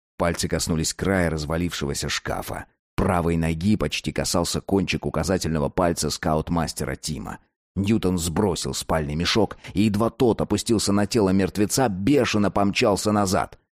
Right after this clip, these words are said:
Спальник приглушил очередное «паф». Из-под него торчала рука.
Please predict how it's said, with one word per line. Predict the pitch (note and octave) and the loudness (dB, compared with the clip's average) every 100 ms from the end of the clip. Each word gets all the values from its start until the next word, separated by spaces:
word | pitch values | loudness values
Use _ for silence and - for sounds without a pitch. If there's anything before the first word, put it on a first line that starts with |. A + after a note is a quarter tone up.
| _ _ | _ _
Спальник | - - G2 F#2+ F2 - | -6 0 2 2 0 0
приглушил | G#2 F#2+ G2+ - A#2+ | 0 2 2 4 2
очередное | G2 G#2 F#2 F2+ A2 F#2 F2 _ | 4 2 2 2 2 2 0 _
«паф». | - - - - - - - - - _ _ - | -2 -2 -2 -6 -10 -10 -10 -12 -18 _ _ -4
Из-под | F#2 - F#2 E2 | -2 0 -2 0
него | F#2 G2 G#2+ | 0 2 2
торчала | F2+ D#2 - - F2 E2+ | 0 -4 -2 0 2 0
рука. | E2+ - - | -2 -4 -6